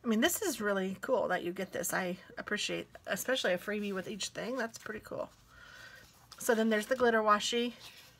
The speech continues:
and the header boxes and the half boxes. And there's some functionals and quarter boxes.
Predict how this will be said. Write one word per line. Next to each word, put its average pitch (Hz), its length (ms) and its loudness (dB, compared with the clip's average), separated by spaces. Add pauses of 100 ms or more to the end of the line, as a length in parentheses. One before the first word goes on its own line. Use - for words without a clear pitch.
(1120)
and 202 260 2
the 202 80 2
header 220 300 2
boxes 220 680 2
and 196 280 -2
the 196 60 0
half 202 320 0
boxes. 190 760 -2 (1500)
And 196 120 2
there's 190 200 4
some 214 200 -2
functionals 208 640 2
and 190 120 -4
quarter 196 240 2
boxes. 190 840 0